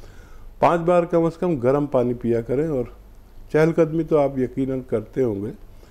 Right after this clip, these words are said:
एक दिन में एक घंटा पैदल चलना, शुगर पेशेंट हो या ना हो,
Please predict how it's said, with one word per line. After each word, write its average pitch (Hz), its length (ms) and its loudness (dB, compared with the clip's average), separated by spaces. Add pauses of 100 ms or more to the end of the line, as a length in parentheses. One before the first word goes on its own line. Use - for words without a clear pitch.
(720)
एक 135 240 2
दिन 135 160 2
में 156 260 0 (140)
एक 139 200 0
घंटा 131 300 -2
पैदल 120 340 0
चलना, 120 420 -6 (380)
शुगर 143 460 0 (480)
पेशेंट 151 440 0
हो 175 160 -2
या 143 200 2
ना 120 180 -2
हो, 101 220 -6